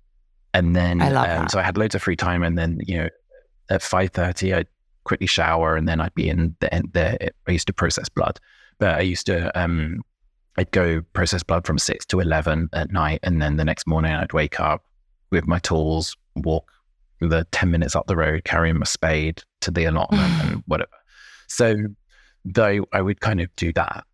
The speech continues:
Speaker 1: and then, um, during the day there was, like, an ag-, once I could drive, there was, like, an agricultural college called Writtle College, and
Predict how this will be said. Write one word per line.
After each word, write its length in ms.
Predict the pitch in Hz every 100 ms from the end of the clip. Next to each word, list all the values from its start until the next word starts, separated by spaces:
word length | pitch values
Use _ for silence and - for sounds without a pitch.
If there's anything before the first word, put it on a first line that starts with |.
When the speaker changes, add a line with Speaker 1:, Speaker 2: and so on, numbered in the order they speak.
| -
Speaker 1:
and 280 | 107 101 101
then, 500 | 104 98 98 98 98 92
um, 880 | 90 90 90 87 87 85 85 85 - _ _ _ _ _ _ _ _ _ _ -
during 280 | 120 104
the 80 | 95
day 540 | 85 107 101 87 98 -
there 100 | 98
was, 160 | 95 -
like, 140 | 92
an 100 | 95 -
ag-, 140 | 95 -
once 280 | 107 110 98
I 80 | 95
could 140 | 87
drive, 400 | 92 92 92 90
there 100 | 90
was, 120 | 87
like, 120 | -
an 100 | 95
agricultural 840 | - 87 80 - 92 - 104 80 - - _ _ _
college 500 | - 95 78 80 - -
called 240 | 92 85
Writtle 300 | 95 - 92
College, 580 | - 90 101 110 - - _ _ _ _
and 440 | 92 85 82 85